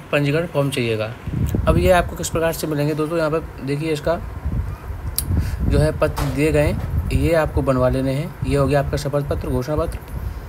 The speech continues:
ये हो गया declaration form हो गया, और ये हो गया आपका marital declaration हुई या नहीं हुई। उसके बाद में oath of allegiance हो गया, और ये हो गया आपका character certificate हो गया, ठीक है। ये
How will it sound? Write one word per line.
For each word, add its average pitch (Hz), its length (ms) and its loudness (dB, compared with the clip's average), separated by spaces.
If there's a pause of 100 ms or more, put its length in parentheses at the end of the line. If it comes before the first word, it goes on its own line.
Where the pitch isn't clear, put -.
(720)
ये 143 60 2
हो 147 80 4
गया 151 120 4
declaration 143 500 -4
form 147 220 -2
हो 147 120 0
गया, 151 200 -2 (500)
और 127 120 -2
ये 135 80 0
हो 143 140 2
गया 143 140 2
आपका 175 320 -2 (440)
marital 143 420 2 (160)
declaration 143 440 -4 (760)
हुई 127 120 0
या 147 100 2
नहीं 147 180 2
हुई। 143 180 0 (440)
उसके 143 160 0
बाद 147 120 4
में - 80 -4
oath 143 340 -2
of 165 80 -2 (460)
allegiance 131 640 0
हो 123 100 -2
गया, 139 160 -2 (1400)
और 127 60 0
ये 135 60 0
हो 135 80 2
गया 139 160 4
आपका 135 160 -4
character 135 320 -4
certificate 135 440 -2
हो 131 60 0
गया, 156 140 -4 (600)
ठीक 147 120 0
है। - 280 -6 (1080)
ये 147 60 4